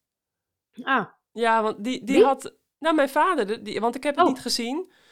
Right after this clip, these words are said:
Speaker 2: Ehm, ik heb een klein stukje uiteindelijk gezien, naar aanleiding van mijn vader. Want die,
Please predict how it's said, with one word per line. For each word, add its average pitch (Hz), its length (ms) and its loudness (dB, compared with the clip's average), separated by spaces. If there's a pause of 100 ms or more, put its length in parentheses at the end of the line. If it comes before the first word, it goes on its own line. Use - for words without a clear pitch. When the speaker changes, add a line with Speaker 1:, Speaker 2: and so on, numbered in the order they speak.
(260)
Speaker 2:
Ehm, 240 680 0
ik 214 120 -6
heb 277 140 0
een 262 80 -14
klein 285 300 -2
stukje 269 260 -6
uiteindelijk 233 380 -4
gezien, 269 300 -6
naar 233 200 0
aanleiding 220 440 -2
van 226 100 -8
mijn 208 120 -6
vader. 233 380 -2
Want 196 140 -6
die, 208 240 -8